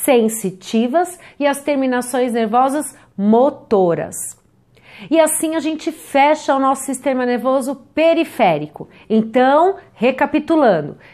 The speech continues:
sistema nervoso é dividido em central e periférico.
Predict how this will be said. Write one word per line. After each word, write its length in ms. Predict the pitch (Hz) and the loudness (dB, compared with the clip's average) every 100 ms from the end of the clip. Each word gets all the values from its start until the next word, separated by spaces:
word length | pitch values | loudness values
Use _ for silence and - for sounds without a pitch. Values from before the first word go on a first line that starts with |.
| _ | _
sistema 760 | - 226 220 - 285 320 320 | -6 -6 -6 -4 -2 0 0
nervoso 840 | 302 285 208 202 196 220 226 320 330 - - | 0 -2 -2 2 2 2 0 -4 -4 -12 -4
é 140 | 247 | -2
dividido 760 | 214 247 262 202 226 226 240 | 0 -2 -2 -2 -2 -2 0
em 240 | 220 165 139 _ | 0 0 -6 _
central 1000 | - - 190 165 - 208 214 254 196 190 - | -10 -2 -2 -2 -2 2 4 4 2 -2 -6
e 80 | 302 | -6
periférico. 840 | 302 294 302 302 202 147 - - | -2 0 0 -2 -2 -2 -6 -16